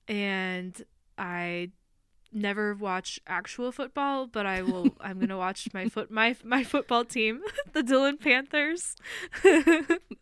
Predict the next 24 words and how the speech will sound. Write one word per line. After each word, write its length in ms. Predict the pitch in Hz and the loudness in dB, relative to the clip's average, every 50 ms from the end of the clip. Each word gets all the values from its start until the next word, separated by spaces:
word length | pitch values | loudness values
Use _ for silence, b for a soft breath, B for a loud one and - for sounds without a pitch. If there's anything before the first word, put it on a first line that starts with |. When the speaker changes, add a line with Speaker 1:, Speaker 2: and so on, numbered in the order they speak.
| 294 - - 247 - - - - - 294 _ _ _ - 349 B B B B B B B B B | -12 -12 -12 -16 -16 -18 -20 -20 -20 -20 _ _ _ -6 -6 B B B B B B B B B
Speaker 1:
Um, 1080 | - 208 233 233 233 240 240 233 233 226 220 214 208 208 202 196 190 190 185 185 180 - _ - | -4 0 2 2 4 4 2 2 0 0 0 -2 -4 -6 -8 -8 -10 -10 -12 -12 -14 -16 _ -6
and, 480 | 233 247 247 240 233 226 220 214 220 214 | -2 -2 0 0 0 0 -2 -2 -2 0
um, 640 | 226 220 208 202 202 202 190 185 180 175 170 - - _ _ _ _ _ _ - | 0 0 2 0 0 -2 -4 -6 -8 -10 -12 -14 -18 _ _ _ _ _ _ -16
wow, 520 | - 196 202 208 226 247 247 247 240 240 233 | -10 -4 0 2 2 2 2 0 -2 -4 -6
does 280 | 214 208 202 185 185 | -8 -8 -8 -8 -8
it 280 | 190 175 131 95 - _ _ _ _ _ _ - | -8 -8 -8 -8 -10 _ _ _ _ _ _ -10
just 400 | 214 196 190 - - 208 202 - | -8 -8 -8 -8 -10 -14 -12 -6
does 240 | 202 190 220 226 | -4 -2 -2 -2
not 240 | 254 277 269 262 - - | -2 -4 -4 -4 -4 -4
age. 420 | - 190 185 185 180 180 185 - - | -4 -4 -2 -2 -4 -4 -6 -8 -12
It 120 | - 185 | -14 -12
doesn't, 360 | - 170 160 190 190 143 - _ - | -12 -12 -12 -12 -14 -16 -20 _ -4
it 200 | 208 214 233 - | 0 0 0 0
holds 460 | 214 - - 214 214 240 247 226 - - | -2 -6 -4 -2 -2 -2 -2 -6 -10 -10
up 420 | - 180 185 185 170 - _ _ - _ _ _ _ _ - | -6 -4 -4 -4 -4 -6 _ _ -20 _ _ _ _ _ -8
amazingly. 1200 | 208 196 196 190 185 170 165 175 180 180 185 190 185 180 185 185 180 180 180 175 175 175 175 180 190 _ _ _ _ _ _ _ _ _ - | -6 -6 -6 -6 -6 -6 -6 -6 -6 -6 -8 -10 -10 -10 -10 -8 -8 -6 -6 -6 -6 -6 -8 -8 -12 _ _ _ _ _ _ _ _ _ -2
And 140 | - 240 262 | 0 0 2
it's 120 | 277 - - | 0 0 0
been 200 | - 285 311 370 - | 0 0 0 0 0
a 100 | - 254 | -2 -2
long 360 | 240 214 190 180 180 190 190 | -2 -2 -2 -2 -2 -2 -4
time 240 | 196 - 175 175 185 | -4 -6 -6 -4 -4
since 260 | 214 - 185 180 - | -8 -10 -10 -8 -6
I've 260 | 240 247 254 254 254 | -4 -4 -4 -4 -6